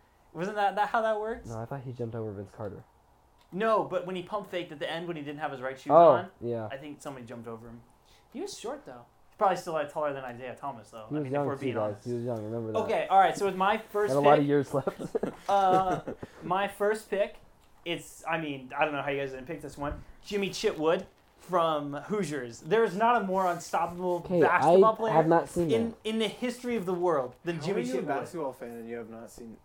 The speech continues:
Speaker 1: That's so true.
Speaker 2: I can just rent
Speaker 1: Jimmy
Speaker 2: it.
Speaker 1: Chitwood, yo,
Speaker 3: We're
Speaker 1: they were,
Speaker 3: watching
Speaker 1: they
Speaker 3: that
Speaker 1: were
Speaker 3: tonight.
Speaker 1: down.
Speaker 3: I
Speaker 1: Let,
Speaker 3: haven't
Speaker 1: I'll
Speaker 3: seen
Speaker 1: set
Speaker 3: it.
Speaker 1: the scene for you. They were down by one in the championship game. This is back when there was no three-point lines, and everybody knew that Jimmy Chitwood was gonna take the final shot, and so the coach drew up a play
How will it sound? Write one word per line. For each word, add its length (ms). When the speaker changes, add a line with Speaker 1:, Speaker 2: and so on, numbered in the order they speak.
Speaker 1:
That's 280
so 180
true. 340
Speaker 2:
I 40
can 220
just 120
rent 160
Speaker 1:
Jimmy 240
Speaker 2:
it. 60
Speaker 1:
Chitwood, 560
yo, 180
Speaker 3:
We're 60
Speaker 1:
they 100
were, 100
Speaker 3:
watching 180
Speaker 1:
they 100
Speaker 3:
that 60
Speaker 1:
were 120
Speaker 3:
tonight. 60
Speaker 1:
down. 260
Speaker 3:
I 20
Speaker 1:
Let, 80
Speaker 3:
haven't 140
Speaker 1:
I'll 100
Speaker 3:
seen 80
Speaker 1:
set 80
Speaker 3:
it. 40
Speaker 1:
the 60
scene 200
for 100
you. 140
They 120
were 80
down 240
by 160
one 420
in 100
the 80
championship 560
game. 320
This 140
is 80
back 180
when 80
there 80
was 120
no 120
three-point 380
lines, 300
and 460
everybody 360
knew 160
that 100
Jimmy 220
Chitwood 180
was 120
gonna 180
take 180
the 80
final 260
shot, 420
and 120
so 80
the 100
coach 340
drew 140
up 60
a 40
play 480